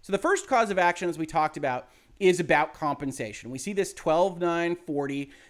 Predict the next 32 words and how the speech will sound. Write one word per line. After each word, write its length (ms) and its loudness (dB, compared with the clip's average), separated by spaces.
as 180 0
we 80 -4
just 220 -4
talked 240 0
about 240 0
in 100 -2
the 60 0
jury 260 -4
instructions, 480 -6
twelve 300 -4
nine 220 -2
forty 400 -8
A, 240 -8
this 160 -10
particular 460 -8
law 260 -6
that 100 -10
talks 280 -10
generally 420 -4
about 200 -6
discrimination, 680 -12
is 160 -2
the 60 -2
one 180 -2
that's 140 -6
brought 260 2
up 220 2
at 140 -6
the 40 -8
top 300 -4
of 200 -4
almost 420 0